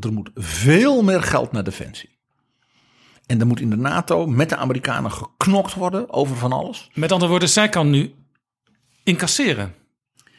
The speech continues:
Speaker 1: Dat niet alleen. Zij kan reputatie opbouwen als bemiddelaar, als verstandige vrouw, als, eh, stoer, als M H zeventien. Eh, ja. De ideale manier om met een bestuurlijke ervaring in, hè, in, in Overijssel.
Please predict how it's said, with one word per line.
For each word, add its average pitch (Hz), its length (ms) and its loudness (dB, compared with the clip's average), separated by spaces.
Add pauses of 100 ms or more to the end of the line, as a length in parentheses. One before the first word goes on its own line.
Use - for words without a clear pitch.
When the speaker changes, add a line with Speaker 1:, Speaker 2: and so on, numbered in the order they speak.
(160)
Speaker 1:
Dat 160 220 -2
niet 226 180 2
alleen. 92 260 0
Zij 113 160 -2
kan 92 200 -2
reputatie 127 720 0
opbouwen 98 560 -4 (200)
als 117 220 -6
bemiddelaar, 110 840 0
als 120 240 -4
verstandige 143 680 0
vrouw, 139 600 2 (380)
als, 135 440 -4
eh, 117 180 -2
stoer, 156 680 0
als 123 420 -2
M 185 160 2
H 143 160 2
zeventien. 143 800 0
Eh, 110 120 -8 (200)
ja. - 240 0 (1300)
De 113 280 -2
ideale 117 840 0
manier 113 320 2
om 110 80 0
met 113 180 0
een 113 60 -2
bestuurlijke 202 580 2
ervaring 143 520 0
in, 113 400 -2
hè, 180 240 -6
in, 120 240 -4
in 120 160 -6
Overijssel. 156 760 -4